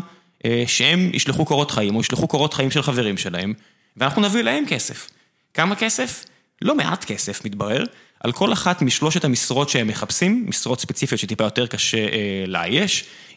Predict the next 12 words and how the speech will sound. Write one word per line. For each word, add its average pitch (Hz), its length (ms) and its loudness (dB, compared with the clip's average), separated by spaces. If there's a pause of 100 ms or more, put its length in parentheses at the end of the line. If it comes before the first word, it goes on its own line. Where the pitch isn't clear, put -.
אם 107 100 2
זה, 104 140 0
אה, 101 360 0
דאטה 143 460 2 (120)
או 101 100 -4
דאב-אופס, 180 460 2 (300)
הם 123 120 2
מוכנים 160 380 2
להביא 147 380 2
לא 147 280 2
פחות - 440 -2 (100)
משלושים 139 680 0